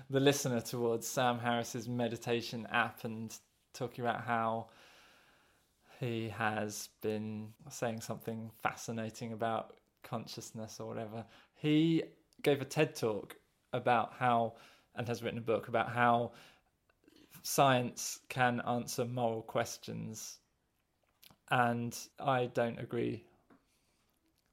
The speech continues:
that, that, they, that science can answer moral questions. He says that he, he says you can derive an ought from an is. So he can say, he says things like, for example, "We know that suffering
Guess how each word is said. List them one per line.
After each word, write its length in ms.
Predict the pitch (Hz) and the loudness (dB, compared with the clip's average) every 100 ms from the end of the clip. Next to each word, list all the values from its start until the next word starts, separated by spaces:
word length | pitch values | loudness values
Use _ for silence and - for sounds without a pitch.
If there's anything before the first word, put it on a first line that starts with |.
| - | -12
that, 280 | 123 - | -10 -10
that, 160 | 131 113 | -10 -8
they, 140 | 117 135 | -8 -8
that 120 | 120 | -10
science 280 | - 117 113 | -4 -4 -4
can 260 | - 120 110 | -2 -2 -2
answer 240 | 110 - | -6 -10
moral 220 | 113 117 | -10 -10
questions. 580 | - 120 113 - 117 113 | -10 -10 -10 -10 -12 -6
He 120 | 135 | 0
says 260 | 135 151 131 | 4 4 4
that 220 | 135 123 | 2 2
he, 220 | 131 131 | 4 2
he 140 | 131 147 | 4 2
says 260 | 143 123 | 2 0
you 80 | 139 | -2
can 360 | 131 139 135 135 | -2 2 2 2
derive 560 | 127 123 123 117 117 - - - - | 0 4 6 6 4 -4 -20 -16 -6
an 220 | 123 120 | -4 0
ought 320 | - 127 117 | 6 8 8
from 160 | - 120 | 4 -2
an 100 | 117 | 0
is. 260 | 117 104 - | 2 0 0
So 140 | 117 | 0
he 160 | 117 123 | 0 -2
can 200 | 127 120 | -4 -4
say, 300 | - 123 110 | 4 4 4
he 140 | 127 | 2
says 240 | 131 131 120 | 2 0 0
things 240 | 127 117 | -2 0
like, 160 | 113 - | 0 -2
for 80 | 123 | -2
example, 500 | 127 120 - 117 - - - - - | 0 0 0 -2 -4 -18 -20 -18 -2
"We 180 | 135 | 2
know 560 | 135 139 139 131 123 117 117 - _ _ - | 4 8 8 8 6 2 -2 -16 _ _ 2
that 560 | 123 120 - - - - _ _ _ _ _ _ _ _ _ _ | 6 6 6 -2 -12 -12 _ _ _ _ _ _ _ _ _ _
suffering 840 | - - 156 131 131 113 107 110 | -6 4 6 6 4 2 2 -4